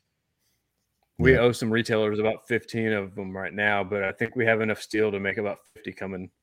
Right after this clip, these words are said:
Speaker 1: in the next week or so.
Speaker 2: Okay. Cool.
Speaker 1: So hopefully we can get our processes locked in for those and get those up on the site soon.
Speaker 2: Yeah, that'd be kinda cool. That'd be awesome.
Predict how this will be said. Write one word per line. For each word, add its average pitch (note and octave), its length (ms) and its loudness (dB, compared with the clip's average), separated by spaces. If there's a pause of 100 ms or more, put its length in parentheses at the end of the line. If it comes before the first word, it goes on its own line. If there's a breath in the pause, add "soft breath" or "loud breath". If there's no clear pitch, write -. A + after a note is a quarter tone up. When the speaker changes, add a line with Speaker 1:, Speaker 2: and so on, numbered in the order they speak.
(180)
Speaker 1:
in G2+ 60 -10
the G2 80 -6
next G#2 240 -2
week G#2+ 180 -2
or C3 60 -10
so. A2 120 0 (100)
Speaker 2:
Okay. A2+ 240 2 (600)
Cool. C#3 400 2 (220)
Speaker 1:
So - 120 -2
hopefully D3 340 8
we C3+ 80 6
can A#2+ 100 2
get A#2 100 4
our A2 80 4
processes A2 540 0
locked G2 280 -4
in G2 180 -4
for G2+ 140 -12
those F#2+ 320 -6
and F#2 220 -14
get F2 140 -16
those F2 220 -10
up F2+ 120 -16
on D#2+ 100 -14
the F#2 80 -12
site F2+ 280 -8
soon. G2 280 -6 (880)
Speaker 2:
Yeah, D2 260 -2 (120)
that'd F#2 220 2
be F#2 80 2
kinda D#2 320 -2
cool. D#2 260 -4
That'd F2 180 0
be D#2+ 80 -2
awesome. D#2 480 -2